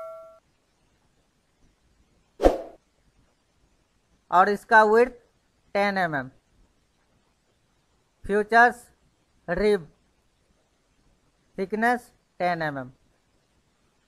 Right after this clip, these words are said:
ओके करें तो रिब अप्लाई हो गया। एडिट अपीयरेंस सेलेक्ट करें,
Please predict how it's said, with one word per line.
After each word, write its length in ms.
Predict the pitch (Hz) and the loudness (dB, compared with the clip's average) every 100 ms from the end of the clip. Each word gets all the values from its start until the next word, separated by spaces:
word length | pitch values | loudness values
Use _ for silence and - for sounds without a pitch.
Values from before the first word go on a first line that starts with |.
| _ _ - | _ _ -8
ओके 340 | 185 185 185 | -8 -6 -8
करें 260 | 156 139 127 _ _ _ _ _ _ _ _ _ _ _ _ _ _ _ _ | -6 -8 -10 _ _ _ _ _ _ _ _ _ _ _ _ _ _ _ _
तो 80 | 175 | -4
रिब 220 | 190 208 | -2 0
अप्लाई 360 | 208 196 196 196 | 0 2 2 4
हो 160 | 175 | 2
गया। 240 | 143 135 127 _ _ _ _ _ _ _ _ _ _ _ _ _ | -2 -8 -10 _ _ _ _ _ _ _ _ _ _ _ _ _
एडिट 420 | 190 196 208 226 | -2 0 0 2
अपीयरेंस 600 | 240 233 226 226 233 240 240 _ _ _ _ _ _ _ _ _ _ _ _ _ _ _ _ _ _ - | 0 2 2 2 2 0 -8 _ _ _ _ _ _ _ _ _ _ _ _ _ _ _ _ _ _ -4
सेलेक्ट 340 | 202 214 220 | 0 0 -2
करें, 420 | - 214 233 233 | -4 -2 -2 -4